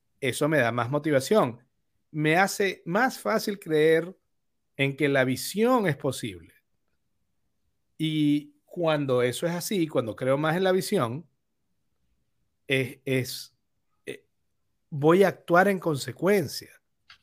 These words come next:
Una vez más, como decía Henry Ford, si crees que puedes, puedes. Si crees que no puedes, no puedes.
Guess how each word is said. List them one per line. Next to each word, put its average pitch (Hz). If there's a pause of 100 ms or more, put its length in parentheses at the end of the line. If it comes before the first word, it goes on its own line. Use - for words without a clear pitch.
(1500)
Una 131
vez 131
más, 202
como 107
decía 131
Henry 139
Ford, 196
si -
crees 151
que 185
puedes, 190 (120)
puedes. 151
Si -
crees -
que 165
no 165
puedes, 139
no 98
puedes. -